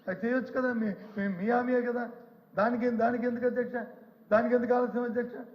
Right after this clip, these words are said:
అదేమి పెద్ద ఇంత కాదు కదా అధ్యక్ష. ఆలోచించండి, నేను అంటుంది ఏదో మీ, మీ, మిమ్మల్ని ఏదో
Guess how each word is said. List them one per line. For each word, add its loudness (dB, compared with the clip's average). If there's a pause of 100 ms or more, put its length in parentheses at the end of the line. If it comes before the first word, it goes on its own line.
(460)
అదేమి 0
పెద్ద -2
ఇంత -2
కాదు 0
కదా 0
అధ్యక్ష. -8 (540)
ఆలోచించండి, -2 (180)
నేను 4
అంటుంది -2 (760)
ఏదో 8 (300)
మీ, 2
మీ, 0
మిమ్మల్ని 2
ఏదో 6